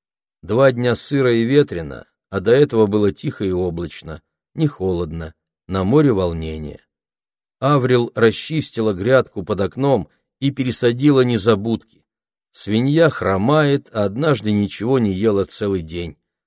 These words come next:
Теперь лучше, но хромота не прошла до конца. Возможно, ревматизм из-за сырости в свинарнике. Временно перевели ее в гараж.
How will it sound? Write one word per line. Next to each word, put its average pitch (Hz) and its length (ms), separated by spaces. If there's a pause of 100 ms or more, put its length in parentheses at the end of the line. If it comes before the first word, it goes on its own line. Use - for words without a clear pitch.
(360)
Теперь 165 300
лучше, - 640
но 110 120
хромота 117 600
не 107 120
прошла 104 460
до 92 140
конца. 85 560 (460)
Возможно, 123 600
ревматизм 117 840 (120)
из-за 98 360
сырости 131 600
в 117 100
свинарнике. 107 840 (500)
Временно 127 680
перевели 101 680
ее 101 200
в 90 100
гараж. 101 600